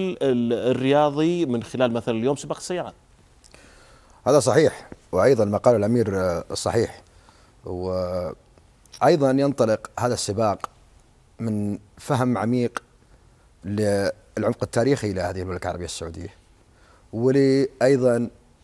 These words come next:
Speaker 2: عبر اختياره في الدرعية وفي حي الطريف التاريخي.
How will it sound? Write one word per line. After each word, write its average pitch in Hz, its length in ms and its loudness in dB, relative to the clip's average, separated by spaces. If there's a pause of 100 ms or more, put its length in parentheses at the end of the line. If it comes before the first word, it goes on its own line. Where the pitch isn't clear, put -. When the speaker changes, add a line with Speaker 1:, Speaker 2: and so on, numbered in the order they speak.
(260)
Speaker 2:
عبر 113 300 -2
اختياره 107 640 0
في 98 340 -4
الدرعية 98 580 -2 (600)
وفي 101 480 -2 (100)
حي 117 180 0
الطريف 104 320 2
التاريخي. 87 480 -6